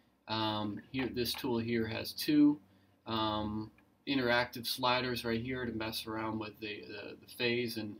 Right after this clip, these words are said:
and, um, period of the waves, and, and then talking, some images talking about some more complex waveforms. Again, here's another wiki page,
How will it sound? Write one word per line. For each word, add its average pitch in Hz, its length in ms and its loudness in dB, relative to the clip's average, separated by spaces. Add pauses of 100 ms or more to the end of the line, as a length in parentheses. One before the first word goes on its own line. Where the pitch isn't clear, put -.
and, 104 300 -12
um, 98 360 -8 (640)
period 139 320 2
of 123 80 0
the 117 80 -2
waves, 120 680 2 (640)
and, 107 680 0 (1300)
and 120 180 2
then 113 360 4
talking, 120 560 2
some 123 180 -2
images 139 380 4
talking 117 240 0
about 113 180 -2
some - 120 -8
more 123 120 -8
complex 139 640 -4
waveforms. 123 500 -4
Again, 117 260 0
here's 113 220 -2
another 110 280 -14
wiki - 280 -8
page, 117 600 0